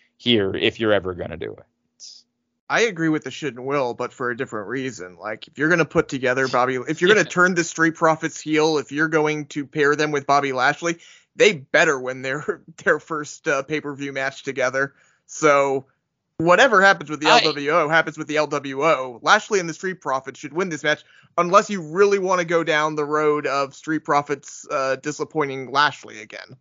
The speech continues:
Speaker 1: Well, I would, I would say there's two possibilities there. The first is I actually kinda like the idea of us saying, "This actually isn't all that interesting with the Street Profits as being, like, I don't think they're compelling heels."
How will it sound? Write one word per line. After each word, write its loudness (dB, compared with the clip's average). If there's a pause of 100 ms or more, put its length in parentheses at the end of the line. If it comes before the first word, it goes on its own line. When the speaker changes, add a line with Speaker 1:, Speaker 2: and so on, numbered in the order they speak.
(160)
Speaker 1:
Well, 4
I 8
would, -2
I 4
would -10
say -4
there's -4
two -6
possibilities -4
there. -6
The -14
first -2
is -2 (380)
I 8
actually 4
kinda 0
like 2
the -2
idea 0
of -2
us 0
saying, -2 (680)
"This 2
actually -2
isn't -2
all 4
that 6
interesting -6
with -10
the -14
Street -8
Profits -2
as -2
being, -4 (100)
like, 2 (1080)
I 6
don't 8
think -2
they're 2
compelling -2
heels." -8